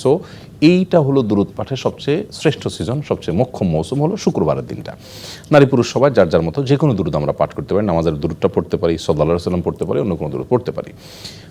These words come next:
তৃতীয়ত আমল হলো এই জুমার দিন বিশেষ করে, আহ, সূরা কাহাফ তেলাওয়াত করা। সেটা বৃহস্পতিবার রাত থেকে শুরু হয়, সন্ধ্যা থেকে শুরু হয়, শুক্রবার সন্ধ্যার আগ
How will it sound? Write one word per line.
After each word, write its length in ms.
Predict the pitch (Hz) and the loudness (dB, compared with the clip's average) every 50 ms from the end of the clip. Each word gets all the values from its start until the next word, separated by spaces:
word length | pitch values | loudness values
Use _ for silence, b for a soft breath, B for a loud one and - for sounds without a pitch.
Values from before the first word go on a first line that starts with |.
| B - | B 0
তৃতীয়ত 360 | - 175 175 - 254 214 208 165 | 0 0 2 4 2 4 6 4
আমল 240 | 123 110 120 127 | 4 6 4 2
হলো 420 | 117 113 131 113 85 76 80 95 - B B B B B B - - - | 4 4 2 4 4 2 2 2 0 B B B B B B -16 -6 -2
এই 200 | 107 90 85 87 82 104 | 0 0 0 -2 -4 -4
জুমার 300 | 95 107 104 113 120 113 | -2 0 2 2 2 2
দিন 160 | 107 98 87 80 | 0 0 0 0
বিশেষ 280 | 80 - - 107 - | -2 -4 -4 -8 -4
করে, 300 | - - 80 78 80 95 - B B B B B B | -2 0 0 0 0 -2 -4 B B B B B B
আহ, 240 | - 78 73 69 71 | 2 4 4 4 2
সূরা 300 | - - - 131 113 92 | 0 0 2 4 4 4
কাহাফ 280 | - - 80 87 82 - | 2 0 -4 -4 -4 0
তেলাওয়াত 320 | - 82 76 73 73 - - | 0 2 2 2 0 -2 -2
করা। 220 | - 92 110 120 | -2 0 0 0
সেটা 400 | 120 - 110 107 104 101 95 92 95 - | -2 -4 -4 0 2 2 2 2 0 -4
বৃহস্পতিবার 600 | - 107 98 82 78 80 - 90 82 85 82 78 | -10 -8 -6 -6 -6 -6 -8 -6 0 0 2 2
রাত 180 | 78 78 80 - | 2 0 -2 -4
থেকে 200 | - - - 90 | -8 -6 -6 -6
শুরু 220 | - - - 95 | -6 -2 -2 -2
হয়, 180 | 85 90 101 117 | -2 -2 -4 -6
সন্ধ্যা 260 | - - 101 87 90 | -2 -2 2 2 2
থেকে 180 | 85 107 104 110 | 2 0 -2 -2
শুরু 200 | - - 131 131 | -2 -2 -2 -2
হয়, 120 | 156 185 | -2 -2
শুক্রবার 340 | 190 - 143 117 101 92 82 | -2 -4 -4 0 0 0 0
সন্ধ্যার 300 | - - 85 73 71 71 | 0 -4 -6 -2 -2 -4
আগ 60 | 71 | -4